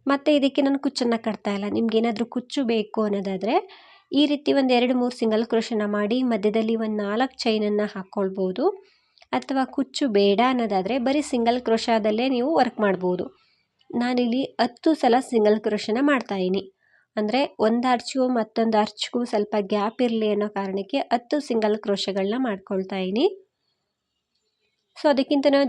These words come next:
ನೀವು ಜಾಸ್ತಿ ಮಾಡ್ಕೊಳ್ಬೋದು. ಆ, ಈ ಆರ್ಚು ಸ್ವಲ್ಪ ದೂರ ದೂರದಲ್ಲಿ ಬೇಕು ಅನ್ನೋದಾದ್ರೆ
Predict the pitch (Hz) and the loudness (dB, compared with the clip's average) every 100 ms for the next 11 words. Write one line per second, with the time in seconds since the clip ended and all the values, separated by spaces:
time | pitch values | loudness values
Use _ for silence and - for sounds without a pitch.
0 | - 247 262 240 220 214 240 226 208 - | 0 0 2 2 0 0 0 2 0 2
1 | 226 202 202 208 208 - 214 202 196 _ | 0 2 0 2 0 0 -2 -2 -6 _
2 | - 220 214 208 214 233 220 208 208 208 | -6 0 2 2 0 -2 -2 -2 0 2
3 | 214 208 214 202 202 202 196 196 - 202 | 2 2 2 2 2 0 0 -2 0 0
4 | 196 190 196 196 | 0 -2 -4 -2